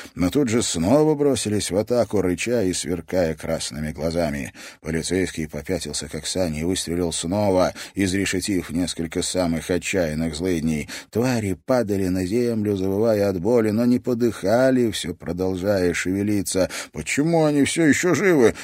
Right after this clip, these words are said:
недоумевал Виктор. "Никто бы не выжил от такого!" "Наверное, нужно серебро", — предположила Оксана. "Думаешь? Они же монстры". "Где я им возьму столько серебра?" Яростно крикнул полицейский.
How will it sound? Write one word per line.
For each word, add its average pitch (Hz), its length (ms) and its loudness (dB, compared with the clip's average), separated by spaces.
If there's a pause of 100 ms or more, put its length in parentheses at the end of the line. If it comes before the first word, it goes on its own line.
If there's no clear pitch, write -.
недоумевал 107 640 2
Виктор. 113 400 -2 (160)
"Никто 196 340 10
бы 196 100 10
не 196 120 8
выжил 175 300 10
от 160 120 6
такого!" 165 480 10 (240)
"Наверное, 104 520 0
нужно 113 260 4
серебро", — 117 500 4 (200)
предположила 87 600 -2
Оксана. 71 400 -6
"Думаешь? 165 560 8
Они 120 260 2
же 117 120 2
монстры". 151 560 2 (160)
"Где 185 320 10
я 160 100 8
им 135 60 6
возьму 175 340 10
столько 165 300 6
серебра?" 196 520 10 (200)
Яростно 98 480 4
крикнул 87 420 -2
полицейский. 92 760 2